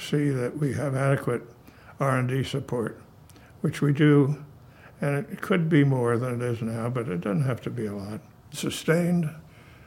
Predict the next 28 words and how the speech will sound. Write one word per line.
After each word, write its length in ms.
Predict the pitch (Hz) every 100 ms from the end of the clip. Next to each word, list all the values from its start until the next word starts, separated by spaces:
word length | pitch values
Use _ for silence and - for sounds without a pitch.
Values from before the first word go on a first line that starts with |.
| - - - - - 240 226
adequate 400 | 160 147 156 -
support 560 | - 143 139 139 -
for 180 | - -
energy 440 | 160 135 131 131 123
R 240 | 117 110
and 120 | 113
D. 280 | 113 123 - - - - - - -
The 80 | 156
cost 540 | - 170 147 131 -
of 240 | - - - - - -
solar 500 | - 135 147 123 117
has 140 | 107
gone 280 | - 143 117
down 280 | 135 117 104
precipitously, 840 | - - - - 110 98 - -
and 180 | 110 110
so 180 | - 123
on 140 | 110 101
and 160 | 85
so 120 | -
on. 260 | - 95 82 - - -
We're 120 | - 151
gonna 180 | 143
have 220 | 123 127 127
large-scale 560 | 123 120 - 117 101
storage 480 | - - 123 110 98
of 80 | -
electricity 640 | 110 107 - 110 - -